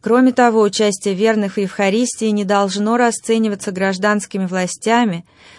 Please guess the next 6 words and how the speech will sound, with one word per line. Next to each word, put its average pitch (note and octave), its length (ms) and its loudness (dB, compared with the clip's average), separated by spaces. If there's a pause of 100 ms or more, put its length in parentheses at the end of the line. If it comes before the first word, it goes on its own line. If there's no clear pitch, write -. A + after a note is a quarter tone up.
(100)
как G3+ 200 -4
скопление G#3+ 720 0
людей F#3 420 0
с - 120 -6
рекреативной G3+ 800 -4
целью. F3+ 580 -4